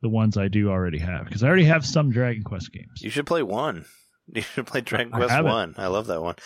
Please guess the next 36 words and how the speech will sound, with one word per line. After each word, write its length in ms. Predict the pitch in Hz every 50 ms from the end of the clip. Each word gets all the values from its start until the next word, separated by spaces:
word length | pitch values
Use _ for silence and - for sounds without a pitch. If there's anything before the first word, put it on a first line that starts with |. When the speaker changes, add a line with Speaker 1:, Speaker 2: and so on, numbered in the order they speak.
| - - - -
Speaker 2:
I 80 | - 127
actually 220 | 135 - - 165
thought 260 | 143 - 135 127 135
about 240 | 135 117 107 107 110
trying 240 | - - 113 107 104
to, 80 | 95 92 _ _ _ _ - - - - - - -
like, 220 | - 131 123 - -
I 80 | 139
don't 140 | 139 135 113
know. 120 | 110 107 110
I've, 260 | 113 123 113 110 - _ _ _ _ _ - - - - -
I've 140 | 123 127 127
basically 320 | 135 143 147 - - 131
been 180 | 123 123 117 107
putting 320 | - - 131 123 117 107
so 180 | - - 127 117
many 360 | 113 110 104 98 104 - _ _ _ _ -
barricades 600 | 113 104 104 104 104 101 - - 107 107 98 -
in 100 | 104 90
front 220 | - - 101 95 95
of 80 | -
me 140 | 104 95 90
getting 240 | 82 95 90 87 85
Dragon 240 | 92 90 90 87 85
Quest 240 | - 104 90 - -
eleven. 340 | 80 80 78 78 92 95 87 -
That's 160 | - 107 - -
what 140 | 110 107
<laughs> 20 | -
I've 100 | 135 117
been 100 | 127 113
doing 320 | - - 120 107 101 104
lately. 320 | 101 98 104 - 117 113 -
I've, 240 | - 120 113 98 98
like, 260 | 101 95 95 92 -
uh, 160 | 101 92 90